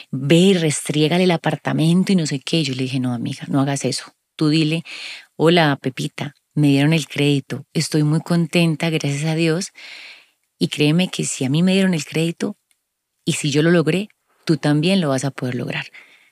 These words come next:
Entonces, ponte las pilas si quieres tu apartamento, porque créeme que si yo lo tengo ahora y lo estoy disfrutando,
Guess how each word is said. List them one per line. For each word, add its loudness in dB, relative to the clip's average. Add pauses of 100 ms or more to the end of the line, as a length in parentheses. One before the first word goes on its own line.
(240)
Entonces, 0
ponte 2
las 0
pilas -2
si -4
quieres -2
tu -2
apartamento, -2
porque -6
créeme 2
que 0
si -2
yo 6
lo 6
tengo 6
ahora 8
y 4
lo 0
estoy 0
disfrutando, 0